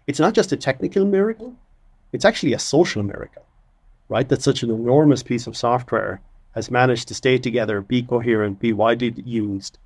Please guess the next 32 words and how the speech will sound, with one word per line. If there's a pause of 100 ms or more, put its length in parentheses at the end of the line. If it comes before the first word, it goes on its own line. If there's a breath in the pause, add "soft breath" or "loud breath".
(320)
It's
actually
a,
a
miracle.
So
in
that
sense,
we'll
see
if
they
can
replicate
it (320)
like
that
too. (560)
I
have
been
reluctant
to
pull
in,
as
an
aside,
in
implementation
detail,